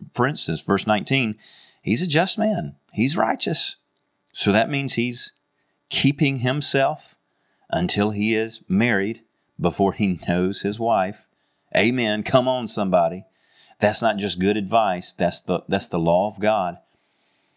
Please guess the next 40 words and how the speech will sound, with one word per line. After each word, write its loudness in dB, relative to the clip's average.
You 0
know, 2
if -4
you're 4
listening 0
to -2
me 2
right 0
now -4
and 2
you're 2
not 2
married, -2
meaning 2
that -4
you 0
are -2
single 0
or 0
you're -2
dating, -2
keep -2
yourself -2
pure 0
in -2
your -2
body 0
until -4
you -4
are -2
married. 0
It's -8
not 2
my 0
opinion. -2
It's -4
not 0
a -6
good -2
idea, 0